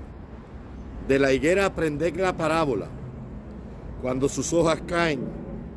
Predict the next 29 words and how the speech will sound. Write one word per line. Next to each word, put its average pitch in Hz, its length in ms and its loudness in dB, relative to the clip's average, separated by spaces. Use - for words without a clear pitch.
el 139 160 2
verano 147 320 4
está 180 220 2
cerca. 190 440 0
Así 165 300 0
cuando 196 260 8
ustedes 208 360 8
vean 190 600 6
todas 196 220 6
estas 190 240 -2
cosas, - 400 0
sepan 196 560 4
que 170 80 0
el 165 60 2
fin 220 240 0
está 208 240 4
cerca". 208 420 0
Cuando 143 180 4
ustedes, 214 420 10
el 185 80 8
pueblo 214 300 8
de 202 120 8
Cuba, 208 220 6
vea 202 240 6
todo 208 220 4
esto 202 160 2
que 180 120 -4
está 185 200 -4
pasando 175 540 -4